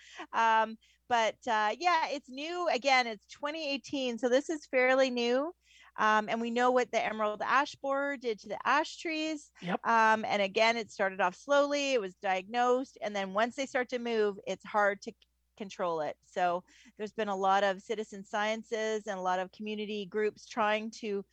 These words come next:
Speaker 1: you know, um, provide, um, you know, kind of like a control, like a border. I think they're trying to kind of keep it under control in a certain area. Um,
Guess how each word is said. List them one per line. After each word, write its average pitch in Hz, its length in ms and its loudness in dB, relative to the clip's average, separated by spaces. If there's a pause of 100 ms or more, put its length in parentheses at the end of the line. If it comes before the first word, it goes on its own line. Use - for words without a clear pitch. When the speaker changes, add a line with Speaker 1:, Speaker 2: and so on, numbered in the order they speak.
(260)
Speaker 1:
you 220 160 -6
know, 190 380 0
um, 180 400 -2 (120)
provide, 190 600 2 (480)
um, 170 480 -6
you 226 100 -6
know, 196 140 -2
kind 226 220 0
of 220 60 0
like 220 200 2
a 226 40 -2
control, 262 540 6
like 233 160 6
a 254 60 4
border. 254 480 6
I 214 160 4
think 254 220 -4
they're 262 100 0
trying 269 380 2
to 302 100 -8
kind 254 240 0
of 262 100 -4
keep 269 240 -6
it 262 120 0 (140)
under 247 300 2
control 247 460 -4
in 226 140 -4
a 240 40 -6
certain 214 300 -6
area. 240 480 2 (400)
Um, 202 500 0